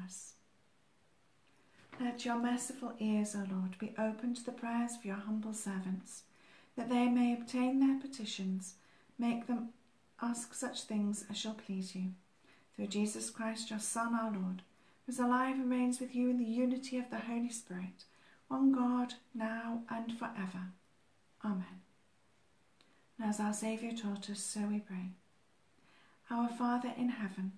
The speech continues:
hallowed be your name. Your kingdom come, your will be done on earth as in heaven.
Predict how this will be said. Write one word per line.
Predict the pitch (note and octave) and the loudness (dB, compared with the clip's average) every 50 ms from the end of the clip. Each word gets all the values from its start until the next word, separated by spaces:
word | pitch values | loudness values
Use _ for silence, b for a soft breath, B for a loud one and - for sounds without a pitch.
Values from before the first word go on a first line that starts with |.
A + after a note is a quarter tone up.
| - _ _ _ _ _ _ - - | -12 _ _ _ _ _ _ -10 -4
hallowed | B3 A#3+ B3 B3+ B3+ B3+ B3+ - - | 0 2 2 2 2 2 0 -4 -6
be | A#3 A3 | -4 -2
your | A3 A3 G#3+ G#3+ | 0 0 2 2
name. | G3+ F#3 F#3 F#3 F3+ F#3 F#3 - - _ _ b b b b b b b - | 2 2 0 0 -2 -4 -6 -8 -14 _ _ b b b b b b b -2
Your | G3+ G3 G3+ G#3 | 2 2 2 2
kingdom | G3+ - A3 A3 A3 G#3+ A3 A3 A3 A3 | 2 0 -2 -2 -2 -2 -2 -2 -2 -4
come, | - - - G3 G3 G3+ G3+ G#3 G#3+ - B B B B B _ | -4 -6 -6 -4 -4 -2 -2 -4 -4 -6 B B B B B _
your | - C4+ C4+ C4+ C4+ | 0 4 6 6 6
will | C4 C4+ C4+ C4+ C4+ | 6 6 6 4 4
be | C4 C4 - | 4 0 -4
done | - G3+ F#3 F#3 F#3+ G3+ - - | -4 -2 0 0 0 0 -2 -2
on | A3 A3+ A3+ A3+ - | -4 -2 -2 -2 0
earth | A#3+ A#3+ A#3+ B3 A#3+ - - - - | 0 0 0 0 -2 -4 -6 -10 -4
as | G#3+ G#3 G#3+ G#3+ G#3 - - | -2 -2 -2 -2 -2 -4 -4
in | - A3 G#3 | -4 -4 -4
heaven. | G#3 G3 F#3 F#3 F#3+ F#3+ F#3+ | -2 -4 -6 -6 -4 -6 -6